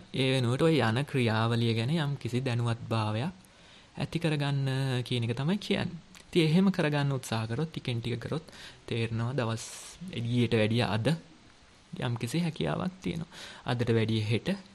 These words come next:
යම් කිසි හැකියාවක් තියෙනවා. ඒ විදිහට සති ගණන්, මාස ගණන්, අවුරුදු ගණන් උත්සාහවත් වෙන්න ඕනේ. එහෙම උත්සාහවත් වෙනකොට ටිකෙන් ටික දියුණු වෙලා එනවා. ඉතින් මේ තැන අතර තේරෙනවා අන්න මට යම් කිසි සක්මනක් කියලා දෙයක්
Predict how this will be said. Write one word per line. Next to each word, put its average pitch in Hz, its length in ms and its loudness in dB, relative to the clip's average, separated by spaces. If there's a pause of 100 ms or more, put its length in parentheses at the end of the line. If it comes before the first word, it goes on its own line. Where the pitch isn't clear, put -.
(120)
යම් 131 200 -2
කිසි 151 220 -6
හැකියාවක් 165 540 -2
තියෙනවා. - 320 -8 (240)
ඒ 120 200 0
විදිහට 113 380 0
සති 131 320 -4
ගණන්, 110 340 0
මාස 135 320 -2
ගණන්, 113 400 -2
අවුරුදු 151 380 -2
ගණන් 147 340 0
උත්සාහවත් 175 520 -2
වෙන්න 180 240 2
ඕනේ. - 240 -8 (840)
එහෙම 123 240 0
උත්සාහවත් 117 500 0
වෙනකොට 117 360 -4 (500)
ටිකෙන් 123 360 0
ටික 127 220 -2
දියුණු 180 300 6
වෙලා 190 240 6
එනවා. 160 200 -2 (140)
ඉතින් 180 220 4
මේ 175 120 8
තැන 165 140 4
අතර 151 220 0
තේරෙනවා 139 420 2
අන්න 143 160 0 (640)
මට 120 220 -4
යම් 117 260 0
කිසි 117 260 -2 (240)
සක්මනක් 117 600 0
කියලා 113 340 0
දෙයක් 113 200 2